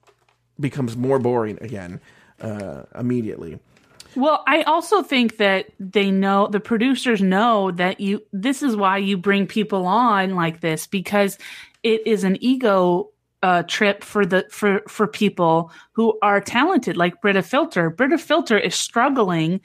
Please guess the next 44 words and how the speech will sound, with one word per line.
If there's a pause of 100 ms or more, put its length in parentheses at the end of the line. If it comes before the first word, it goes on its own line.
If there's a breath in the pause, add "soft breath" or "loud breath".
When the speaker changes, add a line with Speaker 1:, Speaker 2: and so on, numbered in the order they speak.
(320 loud breath)
Speaker 2:
because
she's
dealing
with
the
fact
that
I,
we, (260 loud breath)
me
and
Aiden
are
on
the
same
playing
field. (200)
Speaker 1:
Mm-hmm.
Speaker 2:
We
are
on
the
same
playing
field, (320 loud breath)
and
she
cannot
rash-, (360)
get
her
brain
around
that. (380 loud breath)
And
the
fact
that
Aiden
keeps
getting, (340)
like,
s-,